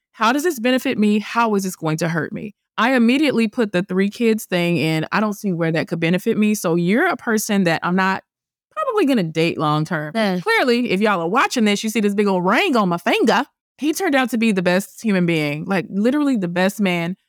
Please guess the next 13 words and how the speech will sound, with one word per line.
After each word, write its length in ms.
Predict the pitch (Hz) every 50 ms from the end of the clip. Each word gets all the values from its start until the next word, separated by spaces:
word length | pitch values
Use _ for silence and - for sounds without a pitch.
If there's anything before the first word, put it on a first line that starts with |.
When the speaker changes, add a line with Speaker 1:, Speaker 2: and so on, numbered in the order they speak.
| _ _
Speaker 1:
back 320 | 175 175 208 233 262 240 208
then 440 | 214 226 220 220 220 220 226 226 - _ _ - -
to 160 | - 269 240
date, 380 | 180 180 185 196 180 - - - _ _ _ _ -
aside 280 | 190 - - 330 349 -
from 120 | 285 233
my 120 | 202 175
dad, 540 | 160 165 196 214 247 247 220 202 196 - - -
that 160 | 202 202 196 -
I 340 | 190 214 233 247 233 226 214 196
just 360 | 180 208 233 214 - - - _ _ _
have 220 | - - 233 226
experienced. 800 | - - 196 - - - - 226 277 311 240 160 - - - _